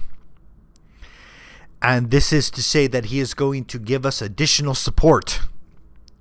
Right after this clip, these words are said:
And he is there for strength and for encouragement and for all of these things to, to find the, the mercy that we need during that time. And I can guarantee you, those times will come.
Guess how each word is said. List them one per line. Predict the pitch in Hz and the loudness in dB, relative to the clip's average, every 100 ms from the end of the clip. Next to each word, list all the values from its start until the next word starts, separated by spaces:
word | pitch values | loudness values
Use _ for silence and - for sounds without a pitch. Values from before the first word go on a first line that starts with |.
| - - - - - - - - | -20 -20 -20 -20 -20 -20 -20 -10
And | 104 107 | -8 -4
he | - 147 | -2 0
is | 127 - | 0 2
there | 139 135 | 2 2
for | - 120 107 | 2 0 0
strength | - - 143 139 110 95 104 | 0 -2 0 0 -2 -6 -10
and | 127 135 123 | -8 -6 -6
for | - 143 123 | -2 -2 -2
encouragement | 120 - 143 127 110 107 104 92 - | 0 4 4 4 -2 -6 -6 -6 -8
and | 98 95 | -10 -8
for | - 131 | -6 -6
all | - 143 156 | 0 2 2
of | 127 | 2
these | 123 117 - | -2 -2 -2
things | 127 117 - | -4 -4 -8
to, | - 113 104 - - - | -10 -10 -10 -14 -20 -14
to | 123 | -12
find | 98 - 139 139 127 110 | -12 -2 0 0 -4 -6
the, | 113 101 | -6 -8
the | 127 113 | -8 -8
mercy | 107 147 - 120 | -4 -2 -2 -4
that | 104 123 - | -4 -4 -4
we | 139 143 | -6 -6
need | 120 147 135 104 | -6 -6 -6 -4
during | 123 151 147 | -2 -2 -4
that | 143 143 147 | -2 0 6
time. | 170 160 120 69 - - - - - - - - - - - | 6 6 2 -4 -12 -20 -20 -20 -20 -20 -20 -20 -20 -14 -6
And | 110 | -4
I | |
can | 117 123 | -4 -2
guarantee | 131 143 127 156 | 0 0 -2 -4
you, | 139 101 - | -2 -6 0
those | 113 139 - | 4 6 6
times | 151 139 143 - | 4 0 -6 -10
will | 135 | -10
come. | - 143 147 - | -6 -6 -6 -8